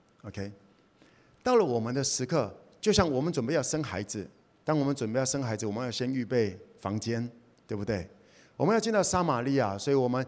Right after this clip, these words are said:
我们以前的网站也很棒，非常的功能性，你在里面一页你就可以找到好多你想要的功能。但现在我们用比较不一样的一些 style，然后，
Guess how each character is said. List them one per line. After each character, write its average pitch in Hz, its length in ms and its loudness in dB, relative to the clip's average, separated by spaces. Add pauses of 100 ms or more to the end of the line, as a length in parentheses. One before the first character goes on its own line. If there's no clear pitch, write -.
(160)
我 208 100 4
们 294 100 2
以 208 140 2
前 175 160 0
的 214 100 2
网 143 220 2
站 202 180 2
也 151 160 2
很 131 200 -2
棒， 143 340 4
非 220 220 2
常 123 180 -2
的 127 100 2
功 165 260 0
能 113 140 2
性， 123 280 0 (300)
你 120 120 0
在 147 140 6
里 131 80 -2
面 139 280 2
一 143 220 0
页 156 140 6
你 120 40 -2
就 123 80 -2
可 139 120 0
以 - 20 4
找 107 160 2
到 127 80 0
好 101 160 -4
多 131 140 2
你 127 100 2
想 110 160 -2
要 117 140 -2
的 104 60 -4
功 120 220 0
能。 92 220 -4 (300)
但 220 120 2
现 214 240 2
在 208 120 4
我 165 120 2
们 143 160 0
用 175 160 2
比 131 120 -4
较 170 120 2
不 180 240 0
一 143 60 -2
样 160 180 2
的 127 80 2
一 127 60 -2
些 147 160 -2
style， 180 500 0 (540)
然 117 160 -4
后， 120 680 4